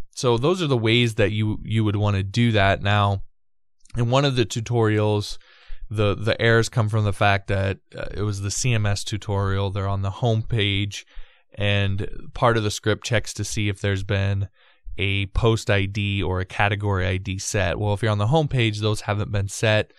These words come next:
I didn't do the proper is set checks, uh, on that,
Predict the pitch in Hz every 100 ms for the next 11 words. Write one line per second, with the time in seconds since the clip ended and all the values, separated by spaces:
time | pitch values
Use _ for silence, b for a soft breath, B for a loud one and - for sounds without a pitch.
0 | b b - 110 131 113 113 104 120 107
1 | 98 104 101 107 95 - 101 98 - -
2 | - - b b b b _ 95 92 -
3 | 107 113 113 110 107 104 104